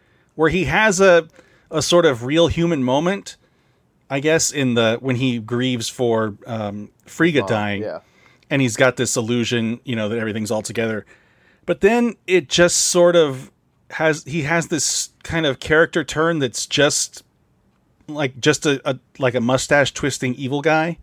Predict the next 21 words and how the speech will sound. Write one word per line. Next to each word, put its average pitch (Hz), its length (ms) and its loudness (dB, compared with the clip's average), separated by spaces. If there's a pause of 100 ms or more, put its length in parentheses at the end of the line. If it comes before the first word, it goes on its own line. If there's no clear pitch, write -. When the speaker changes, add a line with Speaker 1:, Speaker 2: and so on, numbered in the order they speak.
(540)
Speaker 1:
<laughs> - 680 -20
that 139 100 -2
I 147 100 4
don't 170 120 0
really 160 220 0
get. 131 400 2 (800)
Um, 117 480 0 (180)
he 135 220 -10
fakes 160 320 0
his 156 100 -2
own 151 160 2
death 147 300 2
and 127 160 0
then, 127 360 0
um, 110 560 -4 (360)
does 139 240 2
something 139 500 0
to, 117 520 -4
to, 113 420 -4
uh, 104 340 -2
Odin, 113 540 0